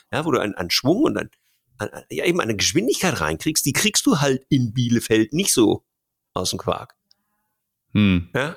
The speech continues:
Speaker 1: also das muss man sich schon klar machen. Also ich brauche dieses Tempo und wie kriege ich das da rein? Und das ist ein großes und kulturelles Problem. Ja, also das ist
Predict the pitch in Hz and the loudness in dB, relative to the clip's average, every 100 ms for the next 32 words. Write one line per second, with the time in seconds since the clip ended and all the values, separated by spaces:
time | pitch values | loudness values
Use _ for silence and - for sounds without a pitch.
0 | - 131 110 120 120 156 156 151 139 - | -4 -2 0 2 2 2 2 2 2 2
1 | 127 120 165 180 117 113 110 - 107 123 | 0 0 0 2 2 2 0 0 0 0
2 | 110 117 101 - 98 98 135 135 110 104 | 0 0 0 0 0 0 0 2 0 -2
3 | 120 107 120 113 135 156 123 92 101 117 | -4 -2 0 0 2 2 2 2 2 2
4 | 101 82 104 143 143 131 - 185 123 87 | 0 2 0 2 -2 -2 0 2 2 -2
5 | - - 85 69 64 - - _ _ 92 | -4 -4 -4 -2 -4 -6 -20 _ _ -6
6 | 120 123 104 104 127 117 | -4 -2 0 0 0 -2